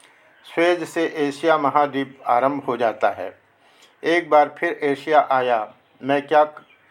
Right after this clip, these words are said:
हूँ, एशियाई, यूरोपी या अमेरिकी, मैं तो अपने में व्यक्तियों,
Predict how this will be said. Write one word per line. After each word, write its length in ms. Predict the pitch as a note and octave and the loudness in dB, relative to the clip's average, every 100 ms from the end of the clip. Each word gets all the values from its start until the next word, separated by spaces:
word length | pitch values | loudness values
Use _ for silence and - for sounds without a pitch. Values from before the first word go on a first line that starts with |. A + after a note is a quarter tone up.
| _ _ _ _ | _ _ _ _
हूँ, 380 | - D#3 B2+ A#2+ - _ _ _ _ _ _ _ _ _ _ _ _ _ _ _ _ _ _ _ _ _ D3+ | -4 -2 -2 -6 -20 _ _ _ _ _ _ _ _ _ _ _ _ _ _ _ _ _ _ _ _ _ 0
एशियाई, 500 | E3 E3 E3 D#3+ F3+ | 0 2 4 4 4
यूरोपी 600 | E3+ D3 D3 D3 F3 E3 | -2 0 0 0 -4 4
या 80 | D3 | 4
अमेरिकी, 760 | - C#3 C3+ C3+ C#3 C#3+ A2+ - _ _ _ | 4 -4 -4 -4 -4 -6 -6 -10 _ _ _
मैं 300 | C3 C#3 D#3+ | -4 0 2
तो 120 | F3 E3+ | 0 -2
अपने 300 | D#3 D#3 E3 | -2 -4 -6
में 160 | E3+ D#3+ | -2 -2
व्यक्तियों, 680 | C#3 C#3 C#3 D#3 D#3+ D#3+ | -2 -4 -4 -4 0 0